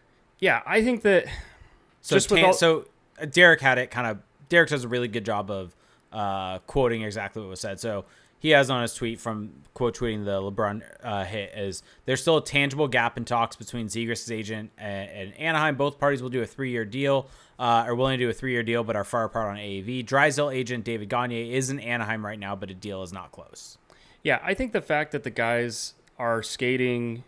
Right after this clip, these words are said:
Speaker 1: that they're in Anaheim, that the agents are involved, that there's kind of this media P R storm out of nowhere, right? Like, all of a sudden, everyone's talking.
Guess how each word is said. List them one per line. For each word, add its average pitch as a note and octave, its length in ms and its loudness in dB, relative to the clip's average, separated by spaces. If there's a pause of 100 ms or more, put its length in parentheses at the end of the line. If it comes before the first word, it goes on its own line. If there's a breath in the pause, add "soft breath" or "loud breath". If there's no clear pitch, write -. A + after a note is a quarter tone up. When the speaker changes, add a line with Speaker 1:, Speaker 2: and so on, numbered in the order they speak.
(120)
Speaker 1:
that A2+ 160 -6
they're A2+ 120 -2
in C3 220 -2
Anaheim, A2+ 800 -2
that - 140 -14
the - 120 -14
agents B2 380 -2
are B2 40 0
involved, G#2+ 640 0
that G#2 160 -6
there's G#2+ 200 -6
kind A#2+ 220 -4
of A2+ 60 -4
this A2 220 -8
media A#2 720 0 (480 soft breath)
P C3+ 220 4
R C3 200 8
storm B2 400 2
out C#3 180 6
of C#3 80 2
nowhere, C#3+ 500 8
right? A#2 280 2
Like, A2 160 -4
all C3 120 0
of D3 40 2
a C#3+ 40 0
sudden, C3 500 4 (120)
everyone's B2+ 380 -2
talking. A2+ 560 -4